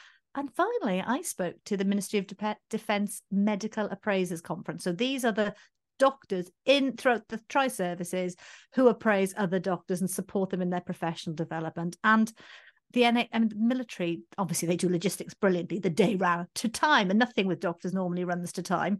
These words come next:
No waiting there. Um, but they're, they're way ahead of the N H S in many ways in terms of looking at moral hazard, burnout, and even though their financial pressures are just as great as the N H S,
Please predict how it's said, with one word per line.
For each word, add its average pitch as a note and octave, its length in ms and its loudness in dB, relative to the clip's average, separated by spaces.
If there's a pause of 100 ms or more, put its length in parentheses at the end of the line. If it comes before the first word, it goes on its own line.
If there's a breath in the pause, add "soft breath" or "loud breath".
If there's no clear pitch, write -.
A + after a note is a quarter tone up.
(140 loud breath)
No A3 140 6
waiting A3+ 420 2
there. A3 300 2 (440 loud breath)
Um, B3 200 4 (720)
but C#4+ 100 2
they're, B3+ 180 -4 (200)
they're C#4+ 240 -6
way A3+ 200 -2
ahead F#3+ 340 -4
of F3+ 180 -4
the F#3 120 2
N F3 120 2
H F3 160 0
S F3 180 -2
in F#3 180 2
many F#3 220 2
ways F3 220 -2
in F3+ 60 -8
terms F3+ 240 -2
of F#3 60 -4
looking F3+ 220 -6
at F#3+ 60 -6
moral F3+ 300 0
hazard, G#3+ 760 2 (140)
burnout, F#3+ 560 0
and G#3 160 0 (420 loud breath)
even B3+ 200 -2
though C4+ 80 2
their B3+ 160 -2
financial G#3+ 480 -2
pressures G3 400 -4
are F3 40 0
just F#3 240 -6
as F3+ 120 -4
great F#3 300 -2
as F3 100 -6
the E3+ 120 -2
N E3 120 -2
H D#3+ 280 -10
S, - 300 -6